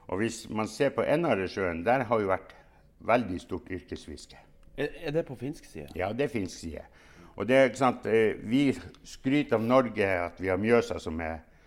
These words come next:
Speaker 1: i, største innsjøen vår på tre hundre og seksti kvadratkilometer.
Speaker 2: Ja.
Speaker 1: Ennaresjøen er på tusen og syvogførti kvadratkilometer, nesten tre ganger så stor.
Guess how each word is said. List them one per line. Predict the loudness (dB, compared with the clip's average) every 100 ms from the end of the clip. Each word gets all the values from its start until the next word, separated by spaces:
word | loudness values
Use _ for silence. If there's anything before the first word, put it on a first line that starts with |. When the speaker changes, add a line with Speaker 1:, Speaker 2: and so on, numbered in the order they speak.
| -20 -20 -18
Speaker 1:
i, | -4 -2 -2
største | -6 -2 -2 0
innsjøen | -4 0 0 0
vår | 4 4 4 -4
på | -6
tre | 0 2 2
hundre | 0 -4
og | 2
seksti | 0 0 -6 -8
kvadratkilometer. | 2 2 4 0 0 -4 -2 -4 -6 -6 -8 -10 -20 -14
Speaker 2:
Ja. | -12 -2
Speaker 1:
Ennaresjøen | 2 4 4 6 4 4 2 2 0
er |
på | -4
tusen | -6 0 0 0 -2 -2
og | -2
syvogførti | 0 0 2 -2 -2 -4 -2 -8
kvadratkilometer, | -2 -2 0 -6 -4 -6 -6 -6 -4
nesten | -6 -6 -8
tre | 0 0
ganger | 0 -4
så | -6 -10
stor. | -6 -6 -6